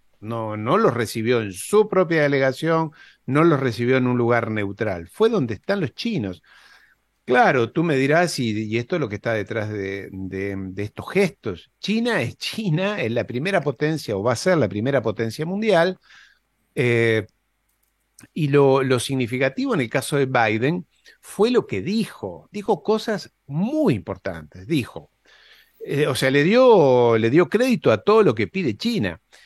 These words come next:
Le dijo, "No vamos a pedir la independencia de, eh, de Taiwán. No vamos a promover las actitudes belicosas en Taiwán. Reconocemos los intereses de China".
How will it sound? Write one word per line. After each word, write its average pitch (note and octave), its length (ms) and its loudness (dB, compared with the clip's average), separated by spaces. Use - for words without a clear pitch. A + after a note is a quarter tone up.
Le D#3+ 140 2
dijo, B2 360 2
"No G#3 220 2
vamos A#3+ 360 2
a C#3+ 120 2
pedir E3+ 240 4
la E3+ 80 2
independencia C3 840 0
de, B2 600 -2
eh, G#2+ 380 -2
de A2 160 -2
Taiwán. G#2 560 0
No F#3 280 4
vamos A#3 640 2
a F3+ 460 4
promover D#3 880 4
las C3+ 260 -6
actitudes C#3 640 -2
belicosas B2+ 720 -2
en A2+ 120 -6
Taiwán. G#2+ 640 -2
Reconocemos F3 920 0
los F3 200 2
intereses C3+ 500 -2
de A#2 160 0
China". F#2+ 560 -8